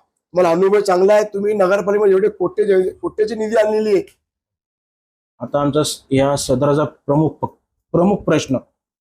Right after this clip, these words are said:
Speaker 2: हसनुद्दीन कट्यारे हे जर नगराध्यक्ष झाले, तर त्यांचा पैठणबद्दलचा व्हिजन काय असणार?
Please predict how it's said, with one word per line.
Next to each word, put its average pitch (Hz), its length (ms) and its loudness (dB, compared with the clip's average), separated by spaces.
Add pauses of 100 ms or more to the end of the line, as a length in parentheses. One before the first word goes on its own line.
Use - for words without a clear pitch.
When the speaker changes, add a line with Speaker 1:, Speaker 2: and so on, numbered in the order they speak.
(1500)
Speaker 2:
हसनुद्दीन 175 460 0
कट्यारे 170 540 0 (400)
हे 151 140 2
जर 165 140 0
नगराध्यक्ष 151 600 -2
झाले, 135 340 0 (540)
तर 160 160 0
त्यांचा 143 460 -2
पैठणबद्दलचा 143 1000 -2
व्हिजन 131 440 0
काय 190 220 0
असणार? 113 260 -8